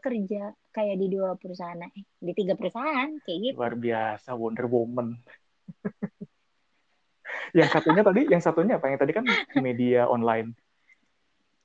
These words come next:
Speaker 1: Kalau yang satunya konten creator. Jadi gue cuma ngelit, gue ngeliding konten.
Speaker 2: Kontennya apa tuh?
Speaker 1: Ada tim. Kontennya tentang
Speaker 2: I-,
Speaker 1: I T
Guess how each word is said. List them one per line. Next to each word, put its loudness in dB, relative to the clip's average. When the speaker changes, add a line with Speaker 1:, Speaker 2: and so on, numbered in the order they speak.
Speaker 1:
Kalau 4
yang -2
satunya -2
konten -2
creator. -4
Jadi 2
gue 8
cuma 0
ngelit, 0
gue -2
ngeliding 0
konten. -8
Speaker 2:
Kontennya 0
apa -10
tuh? -14
Speaker 1:
Ada 0
tim. -2
Kontennya 0
tentang -2
Speaker 2:
I-, -2
Speaker 1:
I 0
T 0